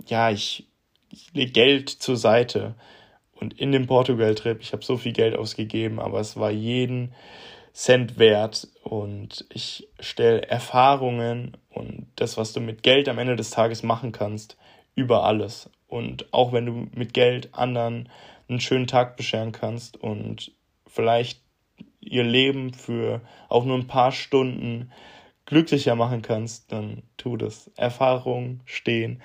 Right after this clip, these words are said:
in allen Lebenslagen über Geld.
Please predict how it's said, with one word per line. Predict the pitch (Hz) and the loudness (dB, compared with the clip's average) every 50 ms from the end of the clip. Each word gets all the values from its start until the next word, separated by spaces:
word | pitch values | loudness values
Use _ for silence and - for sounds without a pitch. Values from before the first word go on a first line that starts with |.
| - - - - - - - _ _ _ _ - | -20 -20 -20 -20 -20 -20 -20 _ _ _ _ 2
in | 147 143 143 143 - | 2 2 2 2 2
allen | - 143 170 180 185 180 180 180 165 | 4 6 6 6 4 2 0 0 4
Lebenslagen | 139 139 139 139 139 135 - - 127 120 120 120 117 120 123 120 - - _ | 6 6 6 6 4 0 -6 -2 2 4 4 4 4 2 -2 -6 -10 -12 _
über | - - 135 123 120 113 | -6 -2 0 2 2 2
Geld. | 110 - - 82 82 - - - | 0 -2 -4 -6 -6 -8 -14 -20